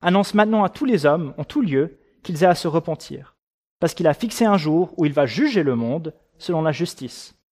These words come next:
Par un homme qu'il a désigné, et il en a donné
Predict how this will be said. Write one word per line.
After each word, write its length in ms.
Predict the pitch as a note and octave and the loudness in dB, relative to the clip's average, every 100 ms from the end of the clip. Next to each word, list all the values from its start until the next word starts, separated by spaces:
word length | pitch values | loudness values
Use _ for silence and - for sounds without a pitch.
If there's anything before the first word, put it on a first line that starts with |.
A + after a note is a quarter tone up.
| _ _ _ - | _ _ _ -2
Par 180 | D3 | 2
un 120 | D#3+ E3+ | 4 4
homme 160 | G#3+ | 2
qu'il 160 | G3+ G3 | 2 2
a 40 | |
désigné, 520 | D#3+ F3+ E3+ C#3 C3 | 2 0 -2 -4 -4
et 160 | C3+ D#3 | -4 -4
il 100 | C#3+ | -2
en 80 | D3 | 0
a 140 | C#3 | 0
donné 400 | C3+ F#3 G3+ G3 | 2 2 2 0